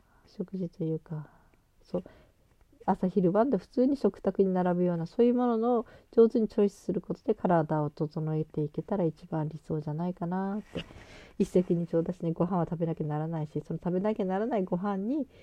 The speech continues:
そういう体にいいものというか、その人の体にとって必要なものをね、入れれたらいいななんてね、思ったりもしてますね。うん。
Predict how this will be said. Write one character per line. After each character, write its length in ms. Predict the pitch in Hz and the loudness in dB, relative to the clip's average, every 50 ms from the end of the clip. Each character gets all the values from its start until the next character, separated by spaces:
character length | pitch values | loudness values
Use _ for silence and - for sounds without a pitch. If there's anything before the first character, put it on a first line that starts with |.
| - - _ _ _ | -20 -20 _ _ _
そ 80 | - 170 | -2 0
う 20 | |
い 100 | 160 160 | 0 0
う 40 | 156 | 0
体 360 | - - 165 160 160 156 156 | 0 0 0 0 0 0 -2
に 140 | 156 165 170 | 0 0 0
い 20 | |
い 40 | 165 | 0
も 140 | 160 165 165 | 0 -2 -4
の 120 | 156 151 | -6 -6
と 120 | 151 - 156 | -4 -4 -6
い 40 | |
う 20 | 151 - _ | -6 -6 _
か、 120 | - - - | -18 -18 -6
そ 100 | - 196 | -2 0
の 80 | 214 | 0
人 140 | 208 - - | 0 0 -2
の 80 | 180 151 | -4 -2
体 400 | - 175 160 156 156 - 156 151 | -2 -2 -2 -2 -2 -2 -4 -6
に 80 | 156 | -4
と 100 | - 165 | -4 -6
っ 40 | 165 | -6
て 140 | - - 143 | -6 -8 -12
必 260 | - - _ - 175 | -12 -12 _ -2 0
要 80 | 160 151 | 0 0
な 140 | 151 151 | 0 -2
も 140 | 151 156 170 | -4 -4 -4
の 120 | 175 165 147 | -4 -4 -4
を 60 | 143 | -4
ね、 180 | 139 147 165 175 - - - - - _ _ | -6 -6 -8 -8 -12 -16 -20 -20 -20 _ _
入 80 | - 165 | -4 -2
れ 180 | 160 147 147 143 | 0 0 -2 -2
れ 140 | - 143 | -4 -6
た 160 | 135 - - 147 | -8 -8 -10 -10
ら 140 | - 147 | -10 -8
い 40 | 180 | -6
い 220 | 185 160 156 147 139 | -4 -4 -4 -4 -6
な 200 | 151 170 175 185 | -6 -6 -6 -6
な 220 | 202 208 196 180 151 | -6 -6 -6 -6 -8
ん 40 | 139 | -8
て 220 | 127 - - 147 | -8 -10 -10 -8
ね、 220 | 151 160 160 160 - - - - - - - - - - | -6 -6 -6 -6 -8 -12 -18 -20 -20 -20 -20 -20 -10 -6
思 120 | 170 165 | -4 -4
っ 40 | 156 | -4
た 140 | - - 156 | -4 -6 -6
り 100 | 143 147 | -6 -6
も 100 | 147 151 | -6 -8
し 80 | - - | -10 -10
て 100 | - 165 | -10 -8
ま 140 | 165 160 | -8 -8
す 60 | 156 - - - - _ 196 | -10 -12 -18 -20 -20 _ -10
ね。 220 | 202 214 214 208 - - - _ _ - - - - - - - - - - - - - - - - - | -8 -6 -6 -8 -10 -16 -20 _ _ -20 -20 -20 -20 -20 -20 -20 -20 -20 -20 -20 -20 -20 -20 -20 -14 -10
う 40 | 165 | -8
ん。 640 | 156 151 151 151 143 143 143 139 139 135 139 143 | -6 -6 -6 -6 -8 -8 -10 -10 -12 -12 -14 -16